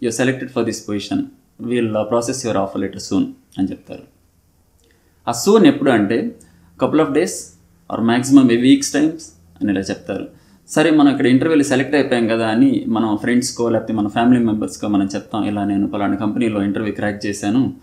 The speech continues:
వాళ్ళు నాకు offer letter release చేస్తున్నారు" అని చెప్తారు. So ఇక వాళ్ళు start చేస్తారు,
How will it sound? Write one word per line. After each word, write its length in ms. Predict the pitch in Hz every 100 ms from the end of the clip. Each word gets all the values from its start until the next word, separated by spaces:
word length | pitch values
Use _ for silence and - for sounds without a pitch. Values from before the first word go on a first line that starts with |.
| _ _
వాళ్ళు 160 | 101 104
నాకు 160 | 101 101
offer 240 | 104 117
letter 160 | 104 98
release 280 | 98 101
చేస్తున్నారు" 560 | 92 - 101 104 113 - - -
అని 80 | -
చెప్తారు. 340 | - - - - - - - - - - - - - - -
So 100 | 151
ఇక 100 | 135
వాళ్ళు 260 | 135 147
start 300 | 139 139 139
చేస్తారు, 420 | 127 120 107 101